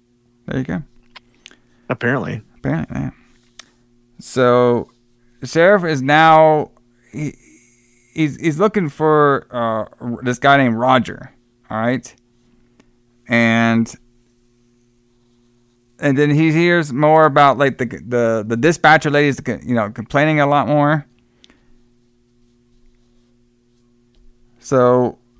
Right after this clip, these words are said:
Speaker 1: so I guess the, the Roger guy is Lillian's dad, and he is not all there. All right, he's kinda, like, a little
Speaker 2: Mm-hmm.
Speaker 1: out there and
Speaker 2: Right.
Speaker 1: stuff.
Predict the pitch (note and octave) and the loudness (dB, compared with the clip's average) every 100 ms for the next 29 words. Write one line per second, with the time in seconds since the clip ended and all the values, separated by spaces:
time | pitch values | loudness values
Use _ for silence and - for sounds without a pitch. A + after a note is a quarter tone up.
0 | _ C#3 D3+ D3+ C#3+ D3 F3 A3+ - - | _ -6 0 2 2 0 2 0 -2 -6
1 | C#3+ D3 C#3+ C3+ F#2 B2+ A#2+ C3+ F3 C#3+ | -2 0 0 -2 -4 -4 0 4 2 2
2 | A#2+ A2 G#2 G2+ G2+ A#2+ _ _ _ _ | -4 -6 -8 -10 -12 -16 _ _ _ _
3 | _ C3 C3+ C3+ C3 B2 A#2 - - _ | _ 0 2 4 2 -2 -6 -10 -14 _
4 | _ _ _ _ _ _ _ C#3 D#3+ D#3 | _ _ _ _ _ _ _ -2 0 0
5 | D3 B2 B2+ A2+ - - - _ - A#2+ | -2 -4 -6 -8 -8 -16 -20 _ -6 -2
6 | C3 G#3 A#3+ F#3+ F#3+ F3 D#3 B2 B2+ A2 | 2 4 4 4 4 6 4 2 -2 -4
7 | - - _ _ _ _ _ _ _ _ | -8 -20 _ _ _ _ _ _ _ _
8 | _ _ _ _ _ _ _ A2+ A2+ A2 | _ _ _ _ _ _ _ -12 -8 -6
9 | A2+ C3+ - D#3+ E3+ D3+ C3+ C3 A2+ B2 | -6 -8 -2 0 2 0 0 0 0 0
10 | B2+ - C3 - - D#3 D#3 - | -2 0 0 -2 -2 0 0 -2